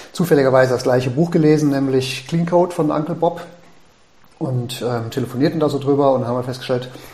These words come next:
da sind viele nützliche Prinzipien drin und andere Bücher enthalten auch viele nützliche Prinzipien und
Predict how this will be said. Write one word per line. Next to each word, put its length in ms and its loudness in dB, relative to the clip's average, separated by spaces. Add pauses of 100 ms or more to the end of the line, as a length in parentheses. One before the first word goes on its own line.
(240)
da 140 -2
sind 240 0
viele 220 2
nützliche 460 2
Prinzipien 540 0
drin 260 4 (800)
und 600 2
andere 260 0
Bücher 240 2
enthalten 320 -2
auch 180 4
viele 240 0
nützliche 400 0
Prinzipien 760 0
und 260 -2